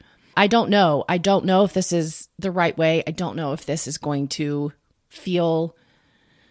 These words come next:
like what I want to keep doing two weeks from now. All I know is what I was doing and how that was going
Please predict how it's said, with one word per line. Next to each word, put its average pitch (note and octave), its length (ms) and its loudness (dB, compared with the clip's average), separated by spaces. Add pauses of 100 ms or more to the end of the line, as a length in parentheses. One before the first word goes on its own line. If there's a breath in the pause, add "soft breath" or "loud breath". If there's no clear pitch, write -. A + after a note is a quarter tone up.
(160)
like D#3+ 280 -2
what F3 140 0
I D#3+ 120 2
want D#3 240 -2
to - 60 -4
keep F#3+ 260 -4
doing F#3 480 2 (840)
two G#3 180 0
weeks G3 260 -2
from G3 180 -4
now. F#3+ 400 -2 (160)
All G#3+ 180 8
I F#3+ 100 4
know E3+ 240 0
is D3+ 160 -4
what D#3 160 -4
I D3 80 -2
was E3 360 2
doing A#3 440 2
and D#3+ 120 -4
how D#3+ 220 -6
that D#3+ 160 -4
was D#3 140 -8
going F3 480 -2